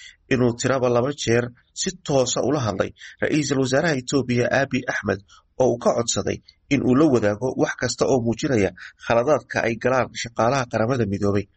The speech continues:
Laakiin xogayaha Qaramada Midoobay ayaa sheegay inaan ilaa iminka uu helin wax jawaab ah. Tallaabada ay dowladda Ethiopia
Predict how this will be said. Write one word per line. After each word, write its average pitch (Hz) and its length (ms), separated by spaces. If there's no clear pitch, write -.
Laakiin 117 320
xogayaha 113 400
Qaramada 110 420
Midoobay 113 420
ayaa 120 180
sheegay 120 360
inaan 175 340
ilaa 131 280
iminka 120 280
uu 113 160
helin 120 200
wax 123 220
jawaab 104 320
ah. - 100
Tallaabada 180 400
ay 165 100
dowladda 160 320
Ethiopia 131 560